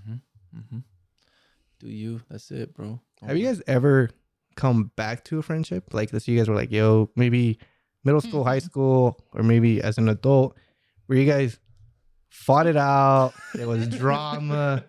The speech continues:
Speaker 2: And I'm not talking about me and Steph. <laughs> I'm not talking about me and Steph. 'Cause we never stopped being friends. I'm talking about, like, really, like, you
Speaker 3: Yeah.
Speaker 2: just stopped being friends.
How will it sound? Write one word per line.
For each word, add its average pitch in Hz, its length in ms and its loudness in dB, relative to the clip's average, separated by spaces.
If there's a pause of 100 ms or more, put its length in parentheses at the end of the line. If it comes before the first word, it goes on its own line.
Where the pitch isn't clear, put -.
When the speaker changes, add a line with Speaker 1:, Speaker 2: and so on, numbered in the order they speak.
(280)
Speaker 2:
And 139 100 -4
I'm 170 80 -2
not 196 100 -4
talking 196 140 -6
about 165 120 -4
me 160 80 -6
and 151 80 -8
Steph. 151 220 -6 (220)
<laughs> - 340 -10
I'm - 800 -12
not 175 40 -10
talking 208 100 -12
about 190 180 -4
me 180 80 -2
and 170 80 -6
Steph. 143 280 -8 (480)
'Cause 165 120 0
we 202 80 0
never 220 160 -2
stopped 175 340 -10
being 135 160 -4
friends. 117 160 0
I'm 139 100 2
talking 180 180 -2
about, 151 160 2
like, 120 220 0
really, 131 540 2
like, 110 140 -2
you 127 140 -2
Speaker 3:
Yeah. 135 100 -4
Speaker 2:
just 131 260 -8
stopped 120 400 -8
being 135 220 4
friends. 143 400 -2